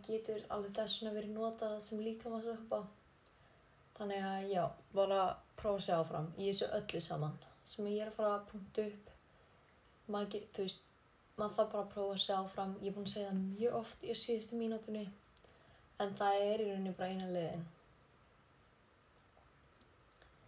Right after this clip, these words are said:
Um, punkturinn sem ég vil næst skrifa niður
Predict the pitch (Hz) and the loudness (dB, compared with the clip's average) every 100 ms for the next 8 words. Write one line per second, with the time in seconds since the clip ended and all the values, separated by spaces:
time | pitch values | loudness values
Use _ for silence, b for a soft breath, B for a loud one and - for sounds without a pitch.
0 | - - - - - 202 185 185 - - | -20 -20 -20 -20 -12 -4 -2 -2 -6 -12
1 | - - 247 247 247 233 226 226 226 190 | -12 -6 -6 0 4 4 4 0 0 0
2 | 175 165 165 190 220 - - 247 247 247 | 2 0 0 -2 -2 -4 0 4 4 4
3 | 247 247 240 233 | 2 4 4 4